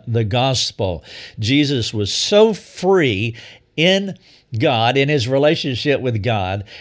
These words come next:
that it liberated him to communicate in any way that sh-, that he needed to communicate in order to advance the gospel. Paul was the same way. Sometimes Paul would write with great compassion.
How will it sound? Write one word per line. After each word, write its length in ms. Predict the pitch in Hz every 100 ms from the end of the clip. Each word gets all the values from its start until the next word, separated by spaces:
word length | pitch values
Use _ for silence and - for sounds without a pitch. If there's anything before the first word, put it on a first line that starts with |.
| -
that 260 | 123 139 -
it 360 | 147 165 - - _ -
liberated 840 | 117 151 220 214 160 131 117 113
him 360 | 110 113 117 117
to 100 | 113
communicate 800 | 120 147 143 165 151 - 139 135
in 240 | - 113 104
any 320 | 135 170 208
way 300 | 214 147 117
that 180 | 123 104
sh-, 140 | - -
that 180 | 123 120
he 140 | 131
needed 320 | 123 165 160
to 60 | 123
communicate 800 | 117 117 156 170 156 131 110 113
in 200 | 113 117
order 320 | 131 143 143
to 180 | 131 135
advance 540 | 127 107 131 127 113
the 100 | 120
gospel. 680 | 107 123 127 - - 87 76 -
Paul 320 | - 143 165
was 160 | 175 170
the 80 | 143
same 320 | - 165 160
way. 420 | 151 160 147 98 - _ _ -
Sometimes 520 | 139 135 151 143 120
Paul 340 | - 151 151
would 140 | 147 131
write 280 | 131 143
with 200 | 117 135
great 260 | 113 135 -
compassion. 680 | 131 117 135 135 117 101 87